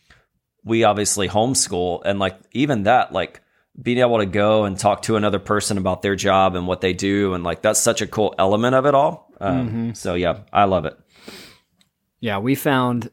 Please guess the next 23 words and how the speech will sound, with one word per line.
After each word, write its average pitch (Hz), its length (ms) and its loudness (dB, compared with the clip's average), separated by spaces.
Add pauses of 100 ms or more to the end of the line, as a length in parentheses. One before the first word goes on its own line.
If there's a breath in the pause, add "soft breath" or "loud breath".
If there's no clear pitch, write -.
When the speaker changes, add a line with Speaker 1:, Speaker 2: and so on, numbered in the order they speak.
(180)
Speaker 2:
an, 113 240 -2 (400)
and 131 140 -4
I, 120 120 2
lo-, 117 280 0
I, 139 320 0
I 139 140 2
probably 156 380 0
went 131 200 0
back 120 160 0
to 123 80 -6
this 113 320 -2 (300)
shop 113 460 0
every 117 260 0
single 113 260 -2
time 107 200 -4
we 104 80 -6
were 98 60 -4
in 98 60 -6
Epcot, 101 380 -6
but 123 100 -4
it 127 40 -4
was 131 180 0
a, 131 140 0